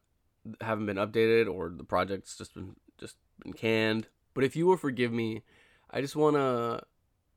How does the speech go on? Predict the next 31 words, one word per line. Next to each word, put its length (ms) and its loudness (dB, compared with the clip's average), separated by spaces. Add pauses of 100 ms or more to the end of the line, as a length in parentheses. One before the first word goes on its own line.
(640)
I 60 -4
just 100 -4
wanna 160 4
nerd 340 4
out 200 4
about, 400 2
uh, 400 0
Assassin's 460 -2
Creed 320 -4
for, 400 -2
for 180 0
just 220 -6
a 40 0
little 460 2
while 280 4
longer, 500 0 (880)
maybe 200 0
for 140 0
the 80 2
<laughs> 80 -4
whole 160 6
episode. 500 2 (460)
Um, 500 0 (300)
but 340 4 (480)
first 300 2
and 100 4
foremost, 520 2 (580)
I 60 6
don't 140 6
like 140 4
Ezio. 420 -6